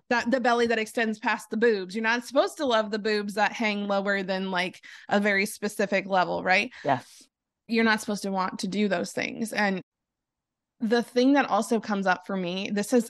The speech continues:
Speaker 1: I don't know why this is popping in my head right now. It, it actually did a couple minutes ago and then it came back, is, like,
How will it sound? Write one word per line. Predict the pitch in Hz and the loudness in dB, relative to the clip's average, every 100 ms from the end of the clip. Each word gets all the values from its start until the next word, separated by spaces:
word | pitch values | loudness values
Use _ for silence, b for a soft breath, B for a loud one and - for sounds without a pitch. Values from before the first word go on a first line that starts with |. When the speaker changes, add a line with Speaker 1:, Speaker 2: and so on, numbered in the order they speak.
| - | 0
Speaker 1:
I | |
don't | 214 262 | 2 4
know | 226 | 2
why | 202 175 175 | 2 0 0
this | 196 196 | 0 -4
is | - 190 | -6 -2
popping | 180 165 190 | 0 0 -2
in | 185 | -4
my | 175 | -4
head | 180 180 | -4 -2
right | 190 202 | 0 2
now. | 214 208 - | 2 0 -2
It, | 190 180 | -8 -8
it | - | 0
actually | - - - 190 | 0 0 -2 -2
did | 180 | -2
a | 180 | -2
couple | 190 185 | -4 -2
minutes | 185 233 208 | 2 2 2
ago | 196 185 | 0 0
and | 175 | 0
then | - | -4
it | 254 | -6
came | - 208 | -4 -2
back, | 214 - - | 2 0 0
is, | 208 202 | -4 0
like, | 196 - | 0 -2